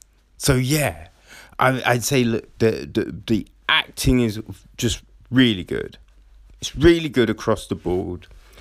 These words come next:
The way the film is, is lit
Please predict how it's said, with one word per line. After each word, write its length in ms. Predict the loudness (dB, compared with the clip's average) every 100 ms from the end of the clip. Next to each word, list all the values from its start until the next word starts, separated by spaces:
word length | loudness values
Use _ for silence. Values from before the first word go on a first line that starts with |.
| -20 -20 -6 0
The 80 | 0
way 560 | 0 0 2 2 0
the 160 | 2 0
film 840 | 0 2 4 4 2 2 0 -2 -10 -20 -20 -20 -20 -20 -8 2
is, 340 | 4 4 0 0
is 340 | -2 -2 -4
lit 640 | -4 -2 0 4 4 2